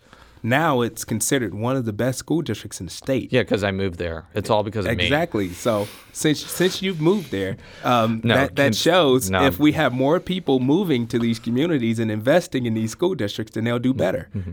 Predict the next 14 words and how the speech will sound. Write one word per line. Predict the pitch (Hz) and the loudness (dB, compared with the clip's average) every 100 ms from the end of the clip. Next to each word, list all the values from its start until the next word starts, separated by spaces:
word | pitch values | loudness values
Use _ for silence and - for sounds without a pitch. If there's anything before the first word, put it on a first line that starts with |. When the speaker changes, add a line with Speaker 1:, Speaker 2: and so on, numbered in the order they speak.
| - | -4
Speaker 1:
And | 127 113 | -2 0
that's | 117 120 | 0 -4
exactly | - 120 117 127 117 110 | -2 -2 0 -2 -2 -2
the | - | -2
argument | 120 120 113 107 87 | -2 -2 -2 -6 -6
that | 101 | -8
I | 98 | -6
make, | 104 104 - - 104 | -4 -6 -8 -12 -10
uh, | 92 85 - - | -8 -10 -18 -16
uh, | 101 95 | -12 -10
about | 87 101 95 - | -10 -8 -8 -6
this | 107 - | -8 -8
particular | 101 - 107 92 87 | -10 -8 -8 -6 -6
bill. | 87 135 - | -2 -2 -2